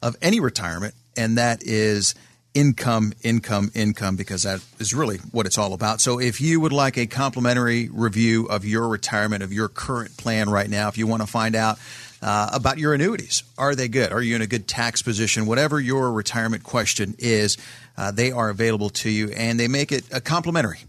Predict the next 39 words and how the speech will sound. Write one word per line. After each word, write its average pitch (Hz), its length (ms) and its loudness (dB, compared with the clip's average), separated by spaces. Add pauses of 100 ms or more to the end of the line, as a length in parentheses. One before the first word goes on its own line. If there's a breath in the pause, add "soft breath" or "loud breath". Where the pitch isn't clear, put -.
(160)
as 113 420 0
a 107 120 -4
great 120 340 0
listener 110 520 0
to 110 480 0
the - 200 -4
Alpha 113 340 2
Wealth 104 440 0
Hour, 101 540 2
and 113 180 2
you 113 80 4
can 101 140 -4
get 110 220 -2
that 104 140 0
right 104 160 0
now. 110 200 2
What 165 160 4
that's 170 160 4
gonna 127 160 2
give 123 180 4
you 113 140 4
is 107 180 2
clear 151 400 0
direction 113 640 2
on 107 260 2
where 117 160 4
you 160 160 4
are 202 140 4
now, 120 220 6
number 113 240 4
one, 127 240 4
and 113 60 6
number 107 180 2
two, 135 460 2 (340 loud breath)
what 127 260 0
you 123 160 0
should 143 320 0
be 117 140 2
doing 104 420 2